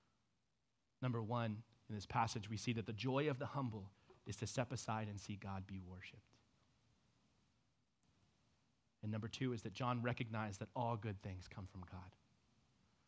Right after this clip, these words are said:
Now, those are simple. If you've been following Jesus for a while, those two things should not surprise you. But the thing about me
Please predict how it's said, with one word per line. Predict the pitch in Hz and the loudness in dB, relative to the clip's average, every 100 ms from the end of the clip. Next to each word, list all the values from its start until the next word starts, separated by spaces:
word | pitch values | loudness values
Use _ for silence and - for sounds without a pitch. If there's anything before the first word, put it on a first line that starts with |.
| _ _ _ _ 123 | _ _ _ _ -4
Now, | |
those | 127 131 | 0 0
are | |
simple. | 123 - 143 - - _ _ _ _ _ _ _ _ _ _ - - - | -2 -4 -6 -10 -16 _ _ _ _ _ _ _ _ _ _ -20 -20 -6
If | 123 160 | 0 4
you've | 131 | 4
been | 110 170 175 - | 6 6 6 10
following | 165 170 160 139 | 10 12 8 4
Jesus | 139 131 139 | 4 4 2
for | - | 2
a | 131 | 2
while, | 110 113 147 | 6 8 8
those | 131 123 | 6 2
two | 139 | 0
things | 135 143 165 160 - | 2 2 2 -2 -8
should | - 131 | -2 0
not | 127 127 | 2 0
surprise | - 113 117 120 117 | -4 -6 -4 -4 -6
you. | - - - - - _ _ _ - | -14 -18 -20 -20 -20 _ _ _ -6
But | 117 | -4
the | |
thing | 120 180 185 | 0 0 2
about | 165 143 127 | 4 4 4
me | 123 107 87 | 2 0 -4